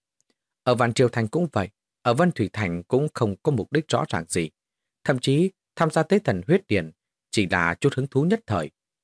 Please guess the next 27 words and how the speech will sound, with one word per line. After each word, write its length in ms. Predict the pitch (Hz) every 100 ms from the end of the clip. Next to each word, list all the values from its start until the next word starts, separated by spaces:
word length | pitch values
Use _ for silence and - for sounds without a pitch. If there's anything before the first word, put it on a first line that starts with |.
| -
cũng 240 | 123 143 -
không 140 | 117
phải 260 | 101 76 76
vì 100 | 98
hắn 220 | 90 113 117
muốn 120 | 185
làm 220 | 143 82
gì. 160 | 92 - _ _ _ _ _ _ _ -
Nếu 120 | 113
nói 300 | 110 104 113
lúc 140 | 135 127
này, 200 | 95 80 _ _ -
hắn 140 | 190
thật 160 | 156 -
sự 120 | 117 113
có 100 | 185
dự 120 | 117
định 240 | 107 98 92
gì, 220 | 95 87 _ _ _ _ -
dường 240 | 104 78
như 300 | 95 95 95 -
chính 140 | 175
là 120 | 123
tìm 240 | - 98 82
vật 220 | 90 -
gì 180 | 92 73
đó 300 | 95 151